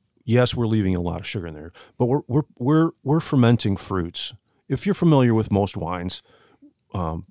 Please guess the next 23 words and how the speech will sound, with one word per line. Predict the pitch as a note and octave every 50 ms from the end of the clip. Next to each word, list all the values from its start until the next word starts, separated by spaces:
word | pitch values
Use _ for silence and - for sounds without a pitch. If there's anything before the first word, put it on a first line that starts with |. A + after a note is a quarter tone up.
| _ _
you | A#3 - - - A#2+ -
know, | A#2 F2+
Chardonnays | F2 - - G#2+ F#2 F#2+ F2 F2 F2 F2 F2 D#2+ F2+
or | F2 E2 _ _ -
Cabernet | - F#2 E2+ F2 F#2 F#2 F2+
Sauvignons | - F#2+ F2+ F2 F2 E2+ E2+ F2 E2+ E2 E2+
or | E2+ E2 D#2+ _ _ _ - F2+ F2 -
Merlots, | F#2 F#2 F2 D#2 C#2+ C2+ C#2 D2 - _ _ - - - _ _ _
Pinots, | - G#2 F2+ D#2+ E2 F#2 - - _ _ _ _ - - - -
um, | A2+ A#2 A2+ A2+ _ _ _ _ _ _ _ -
we're, | - - G#2 - B2+ A#2+ C#3+ E3 - _
we're | - B2+ D#3 F3
fermenting | - - F3+ E3 C3 A#2+ A#2+ A#2 - B2 A#2+
fruits | - - - G#2 F#2 F2+ E2+ - - - _ _ _ -
that | - G#2+ G#2 G2
have | F2 F2 G#2+ G2+ F#2+ F#2+ F#2 - - - -
either | A#2 A#2 A2+ G2+ G#2 F#2+ A2 - _ -
a | - -
few | - - - - C3+ E3 G3+ G#3
times | - - G#2+ F2+ F2 F2 F2 E2 E2+ F2+ - - - _ _ _ _ _ _ _ _ _ _ _ _ -
or | - A#2+ A2 A2+ A2 G#2 G#2 - _ _ -
many | E2 E2 F2 F2+ G2 A2+ C3 D3 D#3 C3 G2+ E2 -
times | - - - D2+ C#2+ C2+ C#2+ D2+ D2 - - - - -